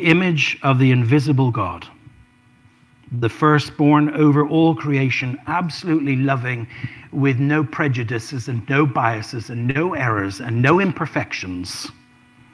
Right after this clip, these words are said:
the one by whom and for whom all things were created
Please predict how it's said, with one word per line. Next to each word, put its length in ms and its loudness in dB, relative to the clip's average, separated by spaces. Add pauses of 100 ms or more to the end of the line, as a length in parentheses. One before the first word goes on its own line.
(600)
the 180 6
one 280 10
by 180 10
whom 380 8
and 280 0
for 300 2
whom 420 2
all 220 6
things 380 -4
were 120 -2
created 640 -8